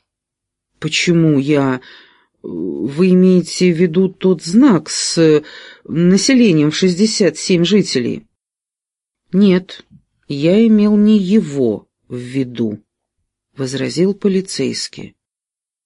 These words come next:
«Ох», мистер Кэтчем откашлялся, «ну, это единственный знак, который я видел». «Тогда вы плохой водитель». «Ну, я...»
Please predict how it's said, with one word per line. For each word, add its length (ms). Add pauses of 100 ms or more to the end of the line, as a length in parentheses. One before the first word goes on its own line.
(120)
«Ох», 560 (360)
мистер 380
Кэтчем 420
откашлялся, 760
«ну, 360
это 200
единственный 720
знак, 360
который 380
я 160
видел». 520 (840)
«Тогда 380
вы 300
плохой 540
водитель». 760 (760)
«Ну, 360
я...» 480